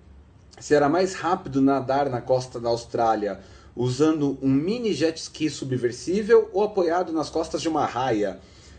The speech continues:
Projeto integralmente dele, porque ele conseguiu vender sabe Deus como pra uma dessas revistas de ecologia e de ações extremas, e que no último minuto ele foi barrado, obviamente, pelo, é, sistema de ecologia da Austrália, que falava: "Não, você não vai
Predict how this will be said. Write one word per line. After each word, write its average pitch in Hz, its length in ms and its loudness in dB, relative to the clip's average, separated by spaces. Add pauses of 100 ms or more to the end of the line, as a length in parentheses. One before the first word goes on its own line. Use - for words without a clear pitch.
(100)
Projeto 196 460 2
integralmente 180 680 2
dele, 143 400 2
porque 135 180 -6
ele 156 80 -2
conseguiu 156 380 0
vender 151 340 0
sabe 160 280 -2
Deus 147 280 0
como 160 380 4
pra 135 160 0
uma 120 560 0
dessas 123 320 -2
revistas 120 600 -2
de 113 60 0
ecologia 113 640 0
e 104 60 -2
de 110 140 -2
ações 107 320 -4
extremas, 123 640 -2 (420)
e 135 120 0
que 170 100 0
no 180 80 4
último 220 320 0
minuto 185 320 2
ele 180 80 0
foi 180 140 -2
barrado, 143 580 0
obviamente, 127 600 0
pelo, 113 400 2 (400)
é, 127 160 2
sistema 143 400 0
de 139 60 0
ecologia 135 640 2
da 131 80 0
Austrália, 139 440 0
que 131 60 -12
falava: 127 260 0
"Não, 143 120 0
você 120 220 -6
não 196 160 0
vai 139 460 0